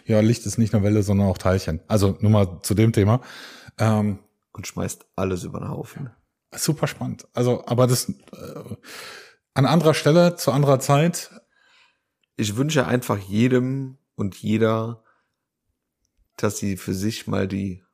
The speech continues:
Speaker 2: Ruhe findet, um mal bei dem ersten Thema hinzuschauen und einen Schritt zu gehen.
Speaker 1: Und ich wünsche euch allen den Blick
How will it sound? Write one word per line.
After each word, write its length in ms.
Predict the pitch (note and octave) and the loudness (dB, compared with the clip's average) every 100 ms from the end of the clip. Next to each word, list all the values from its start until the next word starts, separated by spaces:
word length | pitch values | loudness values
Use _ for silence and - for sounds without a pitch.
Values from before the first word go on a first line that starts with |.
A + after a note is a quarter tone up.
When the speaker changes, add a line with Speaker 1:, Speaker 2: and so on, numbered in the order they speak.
| _ | _
Speaker 2:
Ruhe 400 | A#2 C3+ C3+ D3+ | -18 -6 0 0
findet, 760 | D3 - A#2+ A#2+ A#2 A#2 - _ _ | -2 -4 -4 -2 -4 -6 -12 _ _
um 180 | - G#2 | -10 -6
mal 200 | F#2+ F#2 | -4 -6
bei 100 | G2 | -8
dem 220 | A2 F#2 _ _ _ | -10 -12 _ _ _
ersten 420 | G2+ G#2+ - G2+ | -4 -4 -6 -14
Thema 300 | F#2 G2 F#2+ | -8 -6 -6
hinzuschauen 680 | F#2+ G2+ - - - - A#2 _ _ | -8 -12 -12 -14 -14 -14 -16 _ _
und 240 | A#2+ - - | -18 -8 -2
einen 260 | G#2 G#2 | 0 0
Schritt 240 | - - - | -4 -10 -10
zu 160 | - | -12
gehen. 300 | - - A2+ - _ _ _ _ _ _ _ _ _ _ _ _ _ | -12 -12 -12 -16 _ _ _ _ _ _ _ _ _ _ _ _ _
Speaker 1:
Und 140 | G2 | -2
ich 160 | G2+ - | -2 0
wünsche 200 | A2+ A#2+ | -2 0
euch 200 | F#2 - | -4 -4
allen 360 | G2+ G2+ G2+ - _ _ _ _ _ _ _ - | -4 -2 -4 -10 _ _ _ _ _ _ _ -8
den 180 | F#2+ E2 | -6 -2
Blick 320 | F#2+ A#2 - | -2 -4 -8